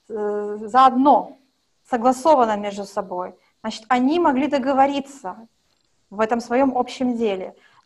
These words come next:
С-, Сократ говорит, что несправедливый человек не может достичь этой настоящей мощи, которую даёт справедливость,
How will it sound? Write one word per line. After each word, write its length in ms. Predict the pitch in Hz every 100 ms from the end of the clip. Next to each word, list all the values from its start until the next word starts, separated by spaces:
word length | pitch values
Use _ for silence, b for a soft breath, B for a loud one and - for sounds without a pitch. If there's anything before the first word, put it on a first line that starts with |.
| _ -
С-, 80 |
Сократ 320 | 240 269 330 339
говорит, 360 | 339 311 302
что 240 | - 277 262
несправедливый 1200 | 254 277 320 - 277 269 247 262 392 302 208 190
человек 600 | - 220 226 214 185 - b b _
не 160 | 233 277
может 380 | 330 392 320
достичь 440 | 240 254 254 277 240
этой 140 | 226
настоящей 720 | 240 240 269 262 226 214 -
мощи, 440 | 226 262 359 - 226
которую 320 | 220 233 240
даёт 220 | 247 254
справедливость, 720 | 262 247 247 247 247 196 180